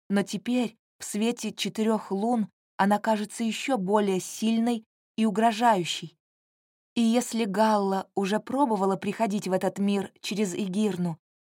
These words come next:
что мешает ей сделать это еще раз? Король Тамур тоже теряет человеческое обличье. Размах его крыльев огромный, а лицо теперь больше напоминает хищную птицу, а не человека. Птицу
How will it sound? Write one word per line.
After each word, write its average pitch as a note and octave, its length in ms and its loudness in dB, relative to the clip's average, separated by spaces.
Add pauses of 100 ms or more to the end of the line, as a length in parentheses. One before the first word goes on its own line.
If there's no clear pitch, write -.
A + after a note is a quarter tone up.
(200)
что - 240 -2
мешает A3 480 0
ей G3+ 160 2
сделать G3 400 -2
это G#3 160 -4
еще A3 380 -2
раз? - 280 -8 (680)
Король G#3 300 2
Тамур A3 440 4
тоже A#3+ 320 0
теряет G3+ 420 0
человеческое G3+ 720 -2
обличье. G3 480 -2 (380)
Размах G3+ 500 4
его G3+ 220 0
крыльев G#3+ 540 0
огромный, G#3+ 600 4 (360)
а F#3+ 100 6
лицо F#3+ 320 0
теперь A3 380 -2
больше G3+ 340 -2
напоминает G3+ 680 0 (260)
хищную G#3+ 560 -2
птицу, - 540 -6 (280)
а G3 120 2
не F#3+ 100 4
человека. G3 580 -2 (320)
Птицу - 640 -4